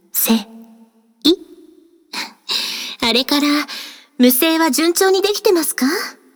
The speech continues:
<laughs> 久しぶりだからか、少し恥ずかしそうですね。相変わらず、可愛い方。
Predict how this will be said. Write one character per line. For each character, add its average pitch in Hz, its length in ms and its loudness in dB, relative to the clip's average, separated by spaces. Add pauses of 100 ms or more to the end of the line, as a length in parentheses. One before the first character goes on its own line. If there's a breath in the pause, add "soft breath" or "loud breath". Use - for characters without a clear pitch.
(1040)
<laughs> - 1400 -4
久 - 320 -4
し 262 160 -2
ぶ 269 100 0
り 285 100 -2
だ 320 120 -2
か 302 120 0
ら 262 120 2
か、 247 100 -2 (640 loud breath)
少 - 300 2
し 311 300 0
恥 233 220 -4
ず - 60 -6
か 320 140 2
し - 40 -4
そ 415 200 2
う - 20 0
で 427 120 -2
す - 120 -4
ね。 247 140 -2 (1600)
相 175 300 2
変 190 160 -8
わ 196 120 -8
ら 214 180 -12
ず、 - 180 -4 (720)
可 208 140 4
愛 214 420 -6
い - 40 -20
方。 - 440 -18